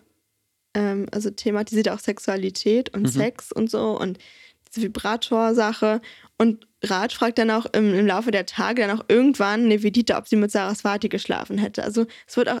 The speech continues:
Speaker 1: explizit das dann so gefragt.
Speaker 2: Okay.
Speaker 1: Ähm, weil es muss schon irgendwie seltsam zwischen den beiden, glaub ich, sein manchmal oder sehr intim, als
Speaker 2: Mhm.
Speaker 1: wenn die sich so gut kennen.
Speaker 2: Ja.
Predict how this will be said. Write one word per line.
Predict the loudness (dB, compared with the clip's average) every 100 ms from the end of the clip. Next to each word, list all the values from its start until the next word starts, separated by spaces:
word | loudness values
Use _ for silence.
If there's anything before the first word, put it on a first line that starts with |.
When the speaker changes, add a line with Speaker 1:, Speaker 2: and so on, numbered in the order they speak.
| -4
Speaker 1:
explizit | -6 0 2 2 0
das | 0 2
dann | 2 2
so | 2
gefragt. | 0 -4 -4 -2 0 -2 -4 -10 -10
Speaker 2:
Okay. | -4 -4 -4 -16 -20 _ _ -4
Speaker 1:
Ähm, | 0 2 4 2 0 -8 -20 _ _
weil | -2 -2 -2
es | 0
muss | 2 2 0
schon | -2
irgendwie | 2 2 4
seltsam | 4 2 0 0
zwischen | 0 0
den | 0 2
beiden, | 0 0 -2
glaub | 0 0
ich, | -2 -2
sein | -2 -2 -2
manchmal | -2 -2 -2 -4 -2
oder | -2 -2 -6 -10 _ -2
sehr | 0 0 -2 -6 -10 _ _ _ _ _ -2
intim, | -2 0 2 2 2 _ -8
als | -4 -2
Speaker 2:
Mhm. |
Speaker 1:
wenn | 0
die | 2
sich | 0
so | 0 0
gut | -2 -4
kennen. | -2 0 -2 -4 -8
Speaker 2:
Ja. | -8